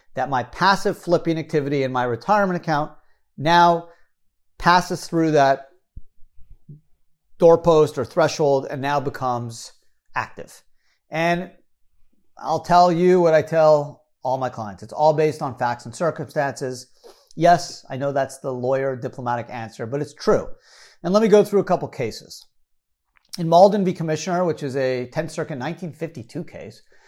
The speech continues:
the ex-, court explained that there's no fixed formula or rule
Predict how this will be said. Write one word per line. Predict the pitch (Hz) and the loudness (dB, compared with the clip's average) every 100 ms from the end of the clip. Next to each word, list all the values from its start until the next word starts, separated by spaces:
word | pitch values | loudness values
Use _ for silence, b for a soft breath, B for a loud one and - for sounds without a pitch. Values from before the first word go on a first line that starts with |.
| b b b | b b b
the | 165 | -14
ex-, | - - | -14 -20
court | - 240 262 | 2 6 6
explained | 254 214 208 196 | 4 2 2 2
that | |
there's | 196 160 | 0 -2
no | 175 240 240 | 4 4 4
fixed | 240 233 - | 0 -4 -2
formula | - 240 262 233 170 | 4 6 6 2 2
or | 160 170 | 2 2
rule | 240 226 107 90 | 4 4 4 -2